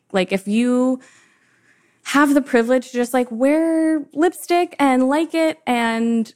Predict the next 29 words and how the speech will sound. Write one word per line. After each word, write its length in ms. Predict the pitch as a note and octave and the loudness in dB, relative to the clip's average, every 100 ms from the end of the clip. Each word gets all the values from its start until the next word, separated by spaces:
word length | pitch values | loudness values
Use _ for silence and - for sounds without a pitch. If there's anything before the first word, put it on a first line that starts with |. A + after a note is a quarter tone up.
| - | -2
live 260 | C4 D4+ | 0 2
your 160 | C#4+ C#4 | 2 2
life, 640 | C4 C4+ C4 C4 - _ _ _ _ _ - | 2 0 0 -2 -6 _ _ _ _ _ 2
there 240 | B3+ C4 | 4 4
are 480 | C4 B3+ B3+ B3+ B3+ _ _ _ _ G#3+ | 0 0 -2 -4 -6 _ _ _ _ -14
globally 840 | G#3+ G#3+ G#3+ A#3+ C#4+ D4+ D#4+ D#4+ | -8 -2 0 0 -2 0 0 0
more 580 | G3+ G3+ G#3 G3+ G#3+ A#3+ | 0 2 2 2 2 0
women 320 | G#3 G3+ G3+ | 0 0 0
in 100 | G3+ | 0
the 80 | G3 | 0
world 400 | F3+ E3+ E3+ G3 | 0 0 0 -2
who 120 | - | -2
don't 320 | F#3+ F3+ F3+ F#3 | -4 -2 -2 -2
have 240 | G3+ F#3+ | -6 -4
the 80 | F#3 | -4
resources 720 | F3+ F3+ - F#3 F#3+ A3 A3 | -2 -4 -4 -4 -2 -2 -4
to 100 | G3+ | -4
dedicate 760 | F#3 F3 F3+ - G3 - _ | -4 -2 -2 -2 -2 -4 _
to 240 | - A3 G#3+ | -4 -2 0
the 80 | G3+ | -2
beauty 300 | G3+ G#3+ A3 | -2 0 0
industry, 480 | A3+ A3 - A3 | 0 -4 -4 -2
to 240 | A3 - G3 | -4 -4 -6
beauty 300 | F#3 G3 G3+ | -2 -2 -2
culture, 440 | - F#3+ G3 G3+ | 0 -2 0 -4
to 220 | G3+ G3 | -2 -2
manipulating 760 | F#3+ F#3+ F3+ F3+ F#3 F3+ F#3 F#3+ | 0 0 -2 -2 -2 0 0 0
their 140 | F#3 | -2
bodies 560 | F3 E3+ F3 F#3 F#3 | 0 0 0 0 -2